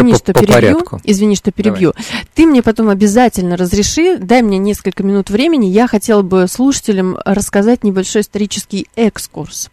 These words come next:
Speaker 1: про то, вообще, когда появился
Speaker 2: А, пожалуйста.
Speaker 1: первый эндоскоп. Ну, мы можем
Speaker 2: Конечно.
Speaker 1: после вопросов от слушателей, да, как бы это обсудить.
Speaker 2: Да, вот, э, нас до перерыва спрашивали, японцы нам поставки перекрывают, есть ли импортозамещение? И второй вопрос,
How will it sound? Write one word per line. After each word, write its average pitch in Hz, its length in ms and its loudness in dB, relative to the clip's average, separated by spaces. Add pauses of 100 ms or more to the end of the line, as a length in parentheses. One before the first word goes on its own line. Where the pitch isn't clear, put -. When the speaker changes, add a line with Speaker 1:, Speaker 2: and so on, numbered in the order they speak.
Speaker 1:
про 180 200 -2 (220)
то, 254 380 2
вообще, 202 400 -2
когда 196 380 0
появился 202 500 -2
Speaker 2:
А, - 40 2
пожалуйста. 190 240 2
Speaker 1:
первый 185 200 -2
эндоскоп. 175 480 -6 (720)
Ну, 269 180 2
мы 262 140 2
можем 262 280 2
Speaker 2:
Конечно. 240 180 2
Speaker 1:
после 190 500 0
вопросов 190 560 -4
от 190 100 -4
слушателей, 190 540 -2
да, 240 280 -2
как 202 160 -8
бы 180 140 -6
это 185 220 -4
обсудить. 165 480 -8 (640)
Speaker 2:
Да, 120 240 2
вот, 139 320 -2
э, 117 400 2
нас 123 540 -2
до 123 160 2
перерыва 139 320 2
спрашивали, 101 500 0
японцы 175 500 0
нам 123 220 0
поставки 110 480 -2
перекрывают, 127 560 2
есть 127 300 -2
ли 117 120 -2
импортозамещение? 110 1040 -4
И - 220 -8
второй 156 320 2
вопрос, 135 520 0